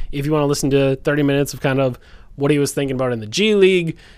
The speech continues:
and, you know, kind of some of his thoughts and philosophies and, uh, some fun stories,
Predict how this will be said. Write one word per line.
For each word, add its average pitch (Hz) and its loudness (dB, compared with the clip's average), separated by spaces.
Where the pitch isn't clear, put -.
and, 127 -2
you 139 2
know, 135 0
kind 131 -2
of 123 -4
some 131 0
of 123 -4
his 127 -2
thoughts - -2
and 117 -4
philosophies 131 -4
and, 113 -2
uh, 113 -4
some 120 -4
fun 127 -2
stories, 175 4